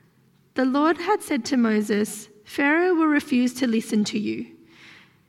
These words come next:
so that my wonders may be multiplied in Egypt." Moses and Aaron performed all these wonders before Pharaoh, but the Lord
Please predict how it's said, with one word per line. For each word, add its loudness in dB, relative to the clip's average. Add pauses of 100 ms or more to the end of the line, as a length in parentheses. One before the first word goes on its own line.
(140)
so -2
that 2
my 4
wonders 2
may 2
be 2
multiplied -2 (680)
in 2
Egypt." -2 (1080)
Moses 2
and 0 (120)
Aaron 0
performed -2
all -2
these -2
wonders 0
before -4
Pharaoh, -6 (600)
but -4
the 2
Lord 2